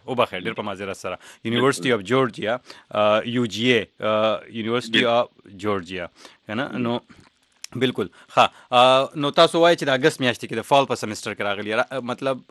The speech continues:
Speaker 1: تاسو راغلي هم د اګست په میاشت کې امریکې ته؟
Speaker 2: او جی، بالکل. زه د اګست په میاشت کې راغلم.
Speaker 1: صحیح. نو سټډیز هم څنګه روان دي اوس؟
Speaker 2: آه، الحمدلله، بالکل، آه، فی الحال خو ډېر زبردست روان دی.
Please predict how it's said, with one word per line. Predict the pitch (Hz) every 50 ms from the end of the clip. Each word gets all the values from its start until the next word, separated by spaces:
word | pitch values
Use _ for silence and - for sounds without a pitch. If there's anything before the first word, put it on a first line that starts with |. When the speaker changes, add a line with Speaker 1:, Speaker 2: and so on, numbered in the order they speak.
| - _ _
Speaker 1:
تاسو | - 139 135 147 131
راغلي | 127 123 117 156 185
هم | 190
د | 175
اګست | 180 165 180 180 -
په | 190
میاشت | 185 185 180 185 - 185
کې | - 185
امریکې | 175 175 175 175 170 185 175
ته؟ | 196 196 - _ _ _ _ _ _ _ _ _ _ - 120 123
Speaker 2:
او | 123 117 104
جی، | 101 98 95
بالکل. | 90 92 90 87 - - 78 _ _ _
زه | 101 98
د | 92
اګست | 87 87 85 90 87 _
په | _ _ _ 87
میاشت | 85 - - _
کې | _
راغلم. | - 82 - _ _ _ _ _ _ -
Speaker 1:
صحیح. | - - 135 113 123 120
نو | 120
سټډیز | 120 - - 160 156 135 127
هم | 123
څنګه | - - 160 139 117
روان | 107 104 101 101 98
دي | 98
اوس؟ | 92 - - 87 - _ _ _ _ _ _ _ _ _ _ _ -
Speaker 2:
آه، | 104 104 104 101 101 78 107
الحمدلله، | 113 123 139 147 156 135 123 117 113
بالکل، | 107 104 113 110 - _ 104 104
آه، | - _ 98 95 95 95 92 92 92 87
فی | 87 _ 101
الحال | 98 98 98
خو | - 98 95
ډېر | 98 104 101
زبردست | 98 92 98 95 98 107 113 - _
روان | 110 107 110 110 110 110 107 101
دی. | 90